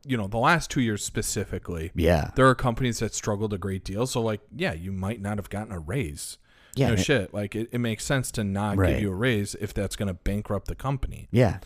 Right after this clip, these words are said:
Speaker 2: In the first quarter this year, their profits went up twenty-five, I think it was twenty or twenty-five percent to, like,
Speaker 1: I read
Speaker 2: nineteen.
Speaker 1: twenty.
Speaker 2: Yeah, nineteen point two billion, I think, is what
Speaker 1: Yeah.
Speaker 2: they were at.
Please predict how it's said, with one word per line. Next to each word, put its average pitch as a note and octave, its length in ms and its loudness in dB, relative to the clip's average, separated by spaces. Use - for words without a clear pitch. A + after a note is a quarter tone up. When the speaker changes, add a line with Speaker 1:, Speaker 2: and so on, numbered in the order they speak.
Speaker 2:
In G#2+ 80 4
the A2 60 6
first C3+ 360 2
quarter C3+ 360 4
this F2 240 2
year, E2 340 2
their A2 260 6
profits G2+ 460 4
went A2 160 4
up - 120 0
twenty-five, A2 640 2
I A2 40 -2
think C3 100 4
it C3 40 6
was G#2 100 4
twenty D#3 260 4
or B2 60 6
twenty-five A2+ 520 2
percent G2+ 420 2
to, G#2+ 100 4
like, F2+ 240 2
Speaker 1:
I E2+ 40 -6
read - 20 6
Speaker 2:
nineteen. B2+ 280 6
Speaker 1:
twenty. F#2+ 200 2
Speaker 2:
Yeah, F#2+ 180 8
nineteen A2 760 2
point G#2 260 0
two A2+ 360 2
billion, A2 420 2
I B2 80 4
think, C3 240 2
is F#2+ 100 2
what C3+ 120 4
Speaker 1:
Yeah. - 40 -4
Speaker 2:
they C#3 100 8
were C#3+ 180 6
at. C#3+ 200 4